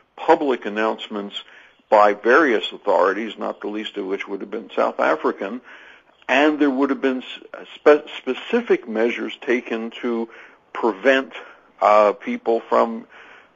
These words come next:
being in the line of fire. This didn't have any of that, and clearly it wasn't meant to be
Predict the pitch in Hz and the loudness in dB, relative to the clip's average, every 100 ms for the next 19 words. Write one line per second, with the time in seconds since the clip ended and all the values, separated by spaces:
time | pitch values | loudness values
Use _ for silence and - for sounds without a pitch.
0 | _ 135 139 131 117 113 101 107 113 117 | _ -2 0 0 -2 -2 -2 2 2 2
1 | 104 - 190 123 64 - - 120 170 - | -2 -2 2 4 2 -2 -6 0 0 2
2 | 160 135 143 - - 156 151 123 123 113 | 0 0 -4 -6 -2 2 4 2 0 -4
3 | 98 107 131 - 113 - - 151 143 120 | 0 2 2 0 -16 -12 0 2 4 2
4 | 107 - _ - - 117 110 117 117 107 | 0 -4 _ -20 -14 -10 2 4 4 -2
5 | - 107 143 147 - 113 120 113 107 | -10 -2 -2 -2 -10 -4 -4 -4 -8